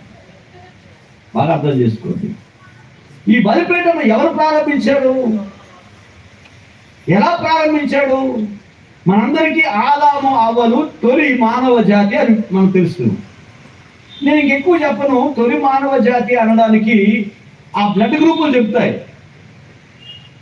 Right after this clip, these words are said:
వైద్య రంగంలో ప్రియులారా, ప్రతి వారి యొక్క రక్తం తీసుకొని దాని నమూనాను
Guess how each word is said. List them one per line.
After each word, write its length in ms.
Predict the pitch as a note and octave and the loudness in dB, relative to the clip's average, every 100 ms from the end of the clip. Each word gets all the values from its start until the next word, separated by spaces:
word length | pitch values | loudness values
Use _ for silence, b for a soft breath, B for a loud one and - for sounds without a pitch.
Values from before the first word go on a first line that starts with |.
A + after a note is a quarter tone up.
| - | -2
వైద్య 260 | F#3+ A3+ C4+ | 0 0 2
రంగంలో 800 | A#3+ G#3+ G#3 F3+ E3 F#3+ - - - - - - - - - - - - - - - - - - - | 2 4 4 4 4 2 0 -2 -12 -18 -20 -20 -20 -20 -20 -20 -20 -20 -20 -20 -20 -20 -20 -20 -4
ప్రియులారా, 380 | G#3 B3+ A#3+ A3+ | 0 2 2 0
ప్రతి 340 | G3 G3+ C4 | 0 0 0
వారి 300 | C4+ A#3+ A#3 | 0 2 4
యొక్క 240 | A3 G#3+ G#3 G3+ - - - _ - - E3+ | 2 2 0 -2 -4 -16 -20 _ -20 -6 -2
రక్తం 280 | G3 C4+ C#4 | -2 0 2
తీసుకొని 640 | A3 G#3+ - F#3 E3+ A3 | 4 4 2 0 2 2
దాని 280 | G#3+ G3 E3+ | 2 2 2
నమూనాను 840 | F3 A#3 C4 A#3+ G#3+ G3 D#3+ E3 | 4 4 4 4 4 4 2 -2